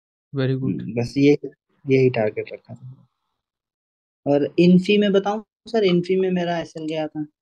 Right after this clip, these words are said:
Speaker 1: वो तो हमने ही दिया था
Speaker 2: वो
Speaker 1: इसको।
Speaker 2: भी देख, नहीं सर, वो मैं आपके प्राइवेट ग्रुप में नहीं हूँ, वो आपने एक तारीख
Speaker 1: पब्लिक
Speaker 2: को
Speaker 1: में
Speaker 2: शायद
Speaker 1: दिया
Speaker 2: दिया
Speaker 1: था।
Speaker 2: था।
Speaker 1: हाँ, एक तारीख को एसएल गया था।
Speaker 2: पब्लिक, वो आपने एक, एक को दिया था, मैंने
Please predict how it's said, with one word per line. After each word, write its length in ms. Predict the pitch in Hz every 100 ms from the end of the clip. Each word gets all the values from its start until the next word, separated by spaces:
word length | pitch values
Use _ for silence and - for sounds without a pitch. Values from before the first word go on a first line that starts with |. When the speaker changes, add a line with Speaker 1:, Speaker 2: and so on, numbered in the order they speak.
| _ _ _ _ _ _ _ -
Speaker 1:
वो 80 | 151
तो 100 | 165
हमने 280 | 151 160 165
ही 60 |
दिया 200 | 139 120
था 100 | 117
Speaker 2:
वो 60 | 147
Speaker 1:
इसको। 160 | 139 151
Speaker 2:
भी 120 | 175
देख, 200 | 165 165 _ _ _ _ _ _ _ _ _ _ _ -
नहीं 420 | 180 165 185 214
सर, 240 | 208 190 175
वो 220 | 180 180
मैं 140 | 180
आपके 240 | 185 185 190
प्राइवेट 440 | 175 170 170 185
ग्रुप 260 | 165 170 175
में 80 | 175
नहीं 260 | 170 160 147
हूँ, 100 | 143
वो 120 | 147
आपने 360 | 147 - 165 160 156 147 160
एक 140 | 170 -
तारीख 120 | 143
Speaker 1:
पब्लिक 160 | 151 160
Speaker 2:
को 60 | 156
Speaker 1:
में 40 |
Speaker 2:
शायद 220 | 131 117
Speaker 1:
दिया 180 | 117 117
Speaker 2:
दिया 0 |
Speaker 1:
था। 140 | -
Speaker 2:
था। 40 | 117 - _ _ -
Speaker 1:
हाँ, 180 | 120 117
एक 180 | 117 -
तारीख 180 | 117
को 180 | 113 113
एसएल 200 | 120 127
गया 160 | 113 110
था। 120 | 170
Speaker 2:
पब्लिक, 600 | 175 208 233 240 - - _ 185
वो 120 | 208
आपने 280 | 208 202 226
एक, 300 | 220 - 208
एक 280 | 190 202 196
को 80 |
दिया 140 | 180 175
था, 100 | 185
मैंने 240 | 196 202